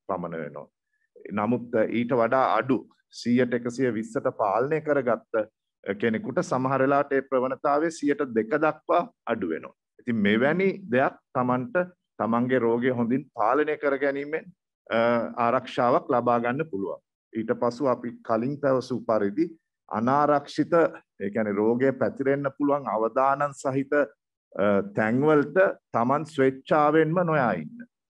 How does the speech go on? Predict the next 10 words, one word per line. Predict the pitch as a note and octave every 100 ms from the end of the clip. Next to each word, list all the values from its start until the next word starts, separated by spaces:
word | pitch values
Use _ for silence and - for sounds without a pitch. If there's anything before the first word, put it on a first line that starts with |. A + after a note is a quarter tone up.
| -
ඒ | G#2
තමන් | A2 G#2+ A2+ C3
ගැන | C3+ C3
හිතලා | B2+ A#2+ A#2 C3+ D#3+ D#4 _ _ _ -
මේ, | A2 A2+ G2+ -
අ, | F2+ E2
අපි | F2 G#2 G2 F#2
රට | - G2+ -
ඇරලා | F#2 F#2+ G2
තිබුණත් | - F#2+ A2+ C3+ F#3+